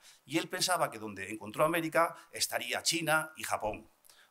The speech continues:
Menos mal que se encontró América, si no, no creo que hubieran vuelto con tantos meses de navegación.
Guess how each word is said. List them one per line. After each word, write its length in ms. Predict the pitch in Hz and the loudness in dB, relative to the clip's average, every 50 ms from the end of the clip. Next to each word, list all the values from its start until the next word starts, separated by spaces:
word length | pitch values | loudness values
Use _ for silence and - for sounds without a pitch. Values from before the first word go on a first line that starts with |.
| _ _ | _ _
Menos 300 | - 139 156 175 190 180 | -2 0 2 2 2 2
mal 140 | 180 170 151 | 2 2 2
que 100 | 131 135 | 2 0
se 100 | 127 131 | -2 -2
encontró 320 | 127 110 110 110 107 104 98 | -4 -6 -8 -8 -6 -6 -4
América, 440 | 110 139 151 135 117 101 85 80 - | -2 -2 -2 -2 -4 -4 -6 -8 -8
si 180 | - - 117 120 | -10 -10 -6 -2
no, 440 | 143 160 170 175 170 - - - _ | 2 2 2 2 0 -2 -10 -18 _
no 140 | - 117 135 | -8 -4 -2
creo 120 | 160 165 165 | -2 0 0
que 60 | 147 | 0
hubieran 300 | 139 147 131 113 107 107 | 0 2 2 2 2 2
vuelto 260 | 131 147 143 131 117 | 0 0 0 0 -2
con 140 | 110 113 113 | -4 -2 0
tantos 240 | 117 123 120 - 107 | 0 -2 -2 -4 -6
meses 240 | 110 110 - 101 | -6 -6 -6 -8
de 80 | 92 98 | -6 -6
navegación. 520 | 90 87 87 80 73 - - 73 67 67 | -6 -6 -8 -10 -14 -16 -18 -20 -20 -20